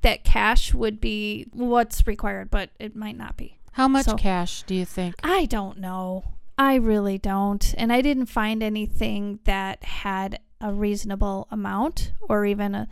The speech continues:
Speaker 1: like, the suggestions were all over the place w-, for what I found.
Speaker 2: Yeah.
Speaker 1: So I, if you have, I think it all depends on how many people are in your home. How many people do you want to help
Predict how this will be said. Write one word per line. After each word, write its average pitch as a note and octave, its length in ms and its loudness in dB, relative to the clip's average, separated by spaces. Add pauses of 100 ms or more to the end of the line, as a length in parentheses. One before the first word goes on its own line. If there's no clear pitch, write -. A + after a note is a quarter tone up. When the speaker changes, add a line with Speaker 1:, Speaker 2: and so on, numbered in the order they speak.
(300)
Speaker 1:
like, C4+ 200 2
the B3+ 100 4
suggestions A3+ 880 -2
were G#3 120 0
all G3+ 200 -2
over G3+ 180 -8
the A3+ 100 -8
place - 440 2 (200)
w-, G#3 300 -6
for - 160 2
what G#3+ 220 -2
I F#3+ 160 -4
found. - 420 -10 (160)
Speaker 2:
Yeah. G3 320 2
Speaker 1:
So A3 200 -2
I, B3+ 160 6 (100)
if C4 180 0
you D#4+ 140 4
have, C#4 340 4 (340)
I C#4+ 140 4
think D#4 240 0
it C#4 100 2
all B3+ 140 4
depends B3 400 6
on A3 140 -2
how A#3 160 -2
many B3 260 -2
people A#3+ 380 2
are A#3 160 -2
in A3 100 -4
your G#3 140 -4
home. A#3 460 -4 (340)
How A#3+ 160 -2
many B3+ 280 -4
people B3 440 6
do A3 160 -6
you A#3 280 -2
want A#3 540 -2 (120)
to A3 360 -2 (520)
help A#3+ 500 4